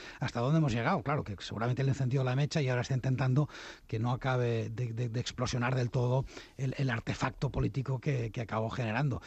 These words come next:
Pero, pero esta es la contradicción en la que estamos, que, que, que inhabilita el propio, ah, la arquitectura institucional para liderar el país.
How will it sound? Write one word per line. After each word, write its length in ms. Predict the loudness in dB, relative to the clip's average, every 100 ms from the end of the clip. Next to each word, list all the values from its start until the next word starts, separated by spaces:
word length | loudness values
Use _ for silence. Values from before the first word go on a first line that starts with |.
| -14 -20 -2
Pero, 380 | 0 0 -2 -4
pero 220 | -6 -4
esta 220 | -2 0
es 40 | 2
la 100 | 4
contradicción 480 | 2 0 -2 -2 -2
en 40 |
la 80 | -4
que 60 |
estamos, 340 | -2 2 2 0
que, 140 | -4
que, 120 | 0
que 80 | 4
inhabilita 480 | 6 6 4 4 4
el 80 | 4
propio, 720 | 4 4 2 2 2 0 -2
ah, 400 | -4 -4 -4 -4
la 380 | -6 -6 -2 -2
arquitectura 480 | 0 -2 0 0 2
institucional 640 | 0 -2 -2 0 0 2
para 180 | 2 2
liderar 380 | 2 0 0
el 100 | 0
país. 340 | 0 0 0